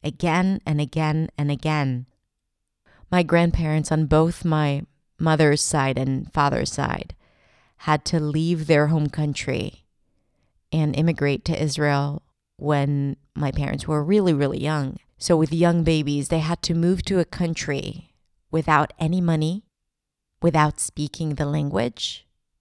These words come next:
And they have arrived to a country where it wasn't just the language barrier that prevented them from immersing into a new culture.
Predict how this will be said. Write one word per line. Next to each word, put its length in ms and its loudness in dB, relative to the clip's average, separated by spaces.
And 140 0
they 80 8
have 160 4
arrived 440 4
to 100 0
a 40 2
country 520 -2
where 240 4
it 120 0
wasn't 360 0
just 240 0
the 80 0
language 520 -2
barrier 520 0
that 240 -2
prevented 500 -2
them 220 0
from 260 -2
immersing 680 0
into 400 -4
a 40 0
new 160 -2
culture. 600 -6